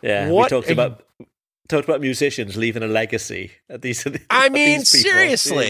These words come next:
Speaker 1: Jeez.
Speaker 2: You, you know, I, I gotta tell you, I, I am, I, I, when I was, when my daughter was born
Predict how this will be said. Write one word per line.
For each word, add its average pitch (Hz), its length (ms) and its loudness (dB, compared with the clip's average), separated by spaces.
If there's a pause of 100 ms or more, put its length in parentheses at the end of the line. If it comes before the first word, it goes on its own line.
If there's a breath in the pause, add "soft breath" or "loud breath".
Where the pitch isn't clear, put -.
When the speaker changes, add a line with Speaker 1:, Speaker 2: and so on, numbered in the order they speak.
Speaker 1:
Jeez. - 140 -12 (480 loud breath)
Speaker 2:
You, 220 140 -2
you 226 240 -4
know, 240 140 4
I, - 280 -6
I 220 140 2
gotta 233 240 4
tell 156 220 2
you, 107 140 -2 (260)
I, 170 240 2
I 170 120 2
am, 180 280 0
I, 160 240 2 (140)
I, 151 240 0 (340)
when 139 160 0
I 165 160 4
was, 190 400 -2 (180)
when 135 180 0
my 143 120 2
daughter 156 420 4
was 196 160 -2
born 101 520 -8